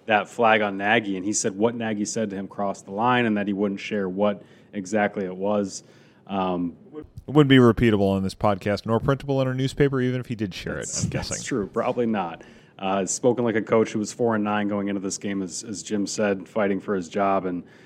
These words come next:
Speaker 1: seemed to have lost it tonight. And the players had, the Bears had, I think, three unnecessary roughness penalties. Vikings player got ejected, and Eric Kendricks,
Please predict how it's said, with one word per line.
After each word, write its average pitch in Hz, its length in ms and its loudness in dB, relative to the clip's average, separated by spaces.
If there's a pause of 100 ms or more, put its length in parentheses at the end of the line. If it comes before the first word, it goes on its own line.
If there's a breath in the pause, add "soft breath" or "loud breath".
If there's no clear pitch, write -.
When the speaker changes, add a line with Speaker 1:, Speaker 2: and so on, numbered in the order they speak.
(200 soft breath)
Speaker 1:
seemed 123 220 2
to 110 80 4
have 101 60 2
lost 107 420 6
it 101 140 -2
tonight. 107 240 0
And 104 160 -2
the 98 40 -6
players 123 480 4
had, 101 360 -2
the 107 80 -10
Bears 160 320 0
had, 104 100 0
I 104 100 -2
think, 107 220 -2
three 123 220 2
unnecessary 117 560 2
roughness 110 360 2
penalties. 113 840 0
Vikings 104 380 0
player 110 220 2
got 104 160 2
ejected, 104 480 0
and 104 100 -2
Eric 101 280 -4
Kendricks, 113 560 2